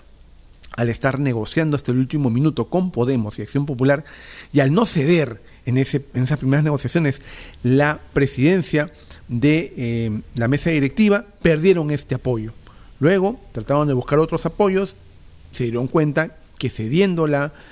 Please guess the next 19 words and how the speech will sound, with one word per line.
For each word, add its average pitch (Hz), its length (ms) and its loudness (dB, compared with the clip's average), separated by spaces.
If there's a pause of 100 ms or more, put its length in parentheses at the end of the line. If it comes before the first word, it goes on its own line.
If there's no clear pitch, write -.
(100)
presidencia 156 640 0
podían 139 340 2
tenerlos, 190 540 0 (200)
pero 120 160 -2
ya 127 220 0
era 127 180 2
muy 131 260 2
tarde. 113 420 -2 (460)
Y 120 80 -2
además 131 460 0 (280)
se, 202 640 0
eh, - 20 2
interpretó 131 760 2
la 143 300 2
ley, 165 380 0 (480)
la 101 100 -10
norma 120 460 0 (260)
del 131 280 0
Congreso 147 640 0